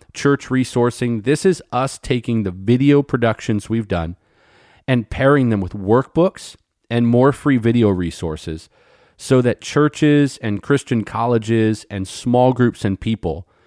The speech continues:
could take a series and take a topic and then utilize it for discipleship.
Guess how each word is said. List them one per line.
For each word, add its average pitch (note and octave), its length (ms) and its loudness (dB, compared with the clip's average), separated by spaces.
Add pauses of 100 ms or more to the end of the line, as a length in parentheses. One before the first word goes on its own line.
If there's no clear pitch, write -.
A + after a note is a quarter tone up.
(360)
could B2 200 0
take C#3+ 300 0
a E3+ 80 4
series B2+ 500 2
and G#2 160 0
take C3 220 -2
a A2+ 80 -2
topic A2 560 -4 (400)
and C3 100 0
then B2+ 140 2
utilize A#2+ 720 2
it G#2+ 140 -4
for - 120 -2
discipleship. G#2 840 -4